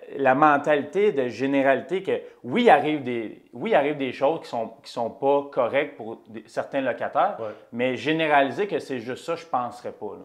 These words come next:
Speaker 2: Non, absolument pas. Puis là, aujourd'hui, dans le fond, si je comprends bien, tu sais, t'es en train de scaler ta,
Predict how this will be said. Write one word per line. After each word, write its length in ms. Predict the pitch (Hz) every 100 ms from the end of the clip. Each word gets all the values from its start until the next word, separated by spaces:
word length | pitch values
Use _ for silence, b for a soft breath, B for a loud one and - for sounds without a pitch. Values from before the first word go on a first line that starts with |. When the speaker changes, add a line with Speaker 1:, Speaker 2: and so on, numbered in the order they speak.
| 117
Speaker 2:
Non, 100 | 110 -
absolument 400 | - 113 110 104
pas. 180 | 107 127 b b b b b _
Puis 240 | - 127 - - _ _ 233
là, 220 | 131 151
aujourd'hui, 500 | 170 139 131 117 135
dans 100 | 165 117
le 40 |
fond, 240 | - 143 151
si 140 | -
je 80 | -
comprends 380 | 120 - 117 110
bien, 220 | 117 143
tu 60 | 143
sais, 160 | 135 131 - B B B
t'es 140 | 120 127
en 120 | 123
train 120 | 147
de 40 |
scaler 520 | 143 - 127 123 147 151
ta, 340 | 123 104 104